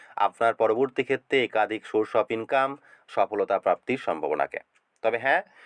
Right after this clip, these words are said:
শনি ডিলে বা দেরির কারক, তাই দেরি হলেও অবশ্যই আপনি সফলতা প্রাপ্ত করতে সমর্থ হবেন। তো বন্ধুরা, মিলিয়ে দেখুন আপনাদের হাতে এই চিহ্নগুলির মধ্যে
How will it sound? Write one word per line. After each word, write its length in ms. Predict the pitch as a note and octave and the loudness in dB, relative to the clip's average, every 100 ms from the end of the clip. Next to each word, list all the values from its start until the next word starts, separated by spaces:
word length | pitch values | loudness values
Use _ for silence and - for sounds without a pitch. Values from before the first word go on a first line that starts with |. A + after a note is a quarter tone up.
| - | -20
শনি 420 | - - C3 C#3+ C3+ | -18 -2 0 2 -2
ডিলে 500 | F2+ A2 B2+ C#3+ D3 | -4 -4 0 2 2
বা 260 | B2 G#2 E2 - | 2 2 -2 -4
দেরির 420 | G#2+ A#2 C#3+ D3+ - | -2 0 2 0 0
কারক, 260 | E2 - - _ _ _ _ _ - | -2 -2 -10 _ _ _ _ _ 0
তাই 160 | G#2+ | 0
দেরি 400 | F#2+ E2 A2 C#3+ | 0 0 2 2
হলেও 360 | C#3+ A#2 B2 F3+ | 0 2 4 4
অবশ্যই 540 | E3 A#2+ C#3+ E3 F3 | 2 0 -2 -4 -2
আপনি 180 | C3 A2 | -2 -2
সফলতা 400 | G#2 F#2 F#2+ - A#2+ | -8 -6 -6 0 0
প্রাপ্ত 320 | F#2+ E2+ - E2+ | 0 -2 -4 -8
করতে 260 | E2+ - A2+ | -6 -4 -4
সমর্থ 380 | - D#2 D#2 | -4 -6 -4
হবেন। 300 | A#2 D#2+ C#2+ - _ _ _ _ _ _ _ _ _ - - _ | -4 -2 -4 -6 _ _ _ _ _ _ _ _ _ -20 -20 _
তো 100 | E3+ | 2
বন্ধুরা, 340 | F#3+ G3 G3 A3+ - - - | 4 4 4 2 -2 -20 -10
মিলিয়ে 440 | A2+ C3+ D#3+ F#3+ F#3 | -2 2 2 4 2
দেখুন 360 | F#3 F#3+ G#3 - _ _ _ | 2 2 0 -4 _ _ _
আপনাদের 460 | B2 B2+ F3+ F3+ F#3+ | 0 0 2 2 2
হাতে 260 | F3 F3 F#3 | 0 2 0
এই 300 | F3+ D3+ F3 | 2 0 0
চিহ্নগুলির 640 | - D#3 D#3+ D#3 E3 D#3+ | 0 0 2 4 4 4
মধ্যে 360 | D3+ C#3 C3 | 2 -2 0